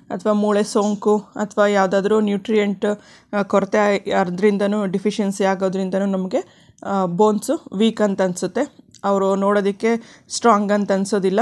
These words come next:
ತುಂಬ ಪೇಯ್ನ್ ಅಥವಾ ಎ-, ಎ-, ಎ-, ಕೆಲವೊಂದು ಮೂಳೆಗಳ ಕಾಯಿಲೆಗಳಿಂದ ಬಳಲ್ತಾ ಇರೋದು ನಾವು ನೋಡ್ತೀವಿ ಅಲ್ಲ. ಅದಕ್ಕೆ ಇವತ್ತಿಂದು ವಿಡಿಯೋ ಎಲ್ಲರಿಗೂ ಯೂಸ್ ಆಗುತ್ತೆ ಅಂತ ಅಂದ್ಕೊಂಡಿದ್ದೀನಿ. ಬನ್ನಿ ಸ್ಟಾರ್ಟ್ ಮಾಡೋಣ. ಫಸ್ಟು ನಾವು, ಆ, ಏನು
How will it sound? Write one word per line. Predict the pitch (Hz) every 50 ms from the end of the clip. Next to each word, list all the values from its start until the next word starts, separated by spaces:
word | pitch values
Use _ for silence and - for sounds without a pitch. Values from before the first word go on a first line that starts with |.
| 320 311 - - _ _
ತುಂಬ | - 220 220 208 202 196 196 202 208 202
ಪೇಯ್ನ್ | - - - - - 214 208 202 202 202 196 196 196 202 202 - - - - _ _
ಅಥವಾ | 202 196 - 208 214 202
ಎ-, | 196 196 190 -
ಎ-, | - - 190 202 196 196 190 185 180 185
ಎ-, | 190 190 185 185 175
ಕೆಲವೊಂದು | - - 208 208 208 214 208 202 208 220 226 226 - _ -
ಮೂಳೆಗಳ | 233 214 220 214 208 214 208 208 202 202
ಕಾಯಿಲೆಗಳಿಂದ | 202 208 214 202 208 202 208 196 196 196 196 196
ಬಳಲ್ತಾ | 214 208 180 196 185 190 185 - 208 202
ಇರೋದು | 196 196 190 185
ನಾವು | 196 196 190 190
ನೋಡ್ತೀವಿ | 190 190 190 185 180 185 - 214 185 185 180
ಅಲ್ಲ. | 180 170 170 226 339 - - - - - - - - - -
ಅದಕ್ಕೆ | - 214 202 196 - 247
ಇವತ್ತಿಂದು | 269 240 233 226 240 240 226 233 240 214
ವಿಡಿಯೋ | 226 226 196 226 254 339 - - -
ಎಲ್ಲರಿಗೂ | 233 208 214 214 208 202 240
ಯೂಸ್ | 226 208 214 226 220
ಆಗುತ್ತೆ | 233 208 208 214 208 220
ಅಂತ | 208 202 208 202
ಅಂದ್ಕೊಂಡಿದ್ದೀನಿ. | 202 202 196 - 196 196 196 185 220 262 277 - - - - - - - -
ಬನ್ನಿ | 208 202 196 196
ಸ್ಟಾರ್ಟ್ | - - 202 208 208 226
ಮಾಡೋಣ. | 208 202 185 185 185 202 277 - - - - - - - - -
ಫಸ್ಟು | - 262 262 - - - 254 381 - - - - - - - -
ನಾವು, | 277 247 247 254 262 277 - - - - _ _ - - - -
ಆ, | - 233 240 233 226 226
ಏನು | 226 226 220 - - 214 226 220 226 233 226 226 - -